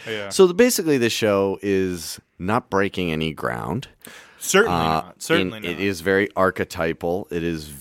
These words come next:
Speaker 1: Yeah,
Speaker 2: very
Speaker 1: this is
Speaker 2: Apatow.
Speaker 1: Mm-hmm. It's, it's ki-, it's kind of a nice companion piece to Aziz Ansari's Master of None, which
Speaker 2: Yes.
Speaker 1: Netflix, I mean,
Speaker 2: And we will compare them in a moment.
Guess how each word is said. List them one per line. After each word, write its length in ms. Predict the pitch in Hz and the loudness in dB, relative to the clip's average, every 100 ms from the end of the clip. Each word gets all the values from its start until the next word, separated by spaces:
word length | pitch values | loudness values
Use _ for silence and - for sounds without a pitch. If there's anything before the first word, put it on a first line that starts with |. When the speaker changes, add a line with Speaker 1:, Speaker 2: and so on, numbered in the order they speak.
| - | -8
Speaker 1:
Yeah, 220 | 143 120 98 | -4 -4 2
Speaker 2:
very 200 | 90 87 | 2 4
Speaker 1:
this 80 | 90 | 2
is 60 | 80 | 2
Speaker 2:
Apatow. 720 | 87 - - 82 78 80 151 | 0 0 -4 -2 0 -2 -4
Speaker 1:
Mm-hmm. 200 | 160 190 220 _ - | -10 -14 -16 _ -10
It's, 180 | 147 - | -10 -4
it's 280 | 156 143 120 123 | -4 -4 -10 -10
ki-, 80 | 165 | -6
it's 320 | 160 143 135 139 | -4 -4 -8 -12
kind 180 | - 156 | -4 -2
of 60 | |
a 40 | 147 | -2
nice 240 | 135 131 | -6 -6
companion 500 | - 123 131 123 123 113 | -8 -10 -6 -6 -8 -8
piece 240 | 120 113 | -8 -8
to 160 | - 117 | -6 -6
Aziz 440 | 117 104 113 113 | -6 -10 -12 -10
Ansari's 560 | 120 110 113 110 110 107 | -10 -8 -8 -6 -8 -10
Master 400 | 110 107 - 107 | -10 -10 -10 -14
of 100 | 98 | -12
None, 320 | 104 104 107 | -10 -10 -10
which 200 | 110 - | -14 -4
Speaker 2:
Yes. 280 | 98 87 - | 0 2 0
Speaker 1:
Netflix, 200 | 113 127 | -6 -6
I 20 | |
mean, 240 | 139 147 131 - | -6 -8 -10 -2
Speaker 2:
And 120 | 120 | 4
we 120 | 135 139 | 6 8
will 160 | 151 | 8
compare 420 | - 131 127 117 | 6 2 6 4
them 220 | 92 78 65 | 4 0 -4
in 80 | |
a 40 | 64 | -6
moment. 400 | 73 64 50 | -6 -8 -10